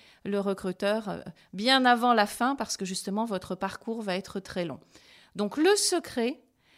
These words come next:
c'est de ne pas faire un pitch chronologique, c'est de ne pas démarrer par le début,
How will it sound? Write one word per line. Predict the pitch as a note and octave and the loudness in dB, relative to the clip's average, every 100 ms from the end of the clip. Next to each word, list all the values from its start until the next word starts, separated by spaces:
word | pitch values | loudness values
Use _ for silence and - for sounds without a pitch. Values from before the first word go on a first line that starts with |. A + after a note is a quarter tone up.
| - | -10
c'est | - A3+ | -6 -2
de | G#3+ | -2
ne | |
pas | G#3+ C4 | 0 -2
faire | B3+ - G#3+ G3 | -4 -2 -2 -2
un | F#3+ | -6
pitch | G#3 G3+ - | -10 -10 -10
chronologique, | - G#3 G3 F3+ F3 F#3 - | -8 -8 -6 -4 -4 -6 -8
c'est | - G#3 | -8 -6
de | F#3 | -4
ne | F#3+ | -6
pas | F#3 F#4+ | -2 -2
démarrer | C4+ C#4 A3+ G#3 G#3+ | 0 -2 -2 -4 -6
par | G3 F#3 | -6 -4
le | F#3+ | -6
début, | F3 G3 F3 | -4 -6 -6